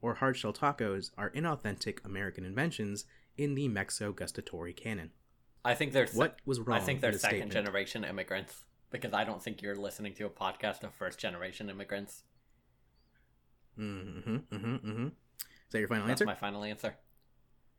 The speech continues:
Speaker 1: All right, incorrect.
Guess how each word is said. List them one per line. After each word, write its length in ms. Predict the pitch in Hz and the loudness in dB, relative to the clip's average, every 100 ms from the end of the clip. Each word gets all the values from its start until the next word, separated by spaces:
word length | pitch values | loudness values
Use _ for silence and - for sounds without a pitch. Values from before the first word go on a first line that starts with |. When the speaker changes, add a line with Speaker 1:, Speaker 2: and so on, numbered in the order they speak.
| _ _ _ _ _ _ _ _ - - - | _ _ _ _ _ _ _ _ -20 -4 10
Speaker 1:
All 60 | |
right, 140 | 220 - 165 | 10 10 6
incorrect. 880 | 208 214 214 160 185 - - - | 4 6 6 8 8 6 -2 -6